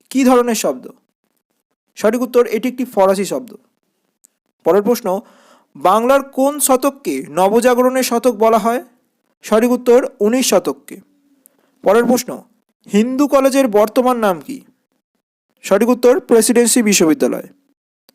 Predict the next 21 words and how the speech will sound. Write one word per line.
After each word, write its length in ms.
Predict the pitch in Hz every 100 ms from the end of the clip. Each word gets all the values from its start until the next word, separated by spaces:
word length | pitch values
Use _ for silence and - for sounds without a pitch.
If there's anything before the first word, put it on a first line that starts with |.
| _ _ _ _ -
এবার 180 | 180 202
আসছি 220 | 208 - 202
পরবর্তী 420 | 196 214 220 233
প্রশ্ন, 240 | 220 214 226
দেখো, 260 | 220 214 226 _ _ _ _ _ _ -
বিধবা 380 | 214 262 277 269
বিবাহ 300 | 262 269 254 277
আইন 340 | 233 240 160 165 - _ _ -
কে 120 | 247 262
কবে 220 | 226 240
পাস 220 | 226 202
করান? 280 | - 160 143 - _ _ _ _ _ _ -
সঠিক 260 | - 214 254
উত্তর, 280 | 254 233 240 - _ _ _
লর্ড 380 | 170 185 202 220 - -
ডালহৌসি 640 | 175 208 214 226 226 233 247 - _ -
আঠারোশো 380 | 180 226 220 240
ছাপ্পান্ন 400 | 214 208 208 202
খ্রিস্টাব্দে। 560 | 202 156 139 127 - - _ _ _ _ _ _ _ _ _ -
পরের 240 | 180 220
প্রশ্ন, 260 | 220 226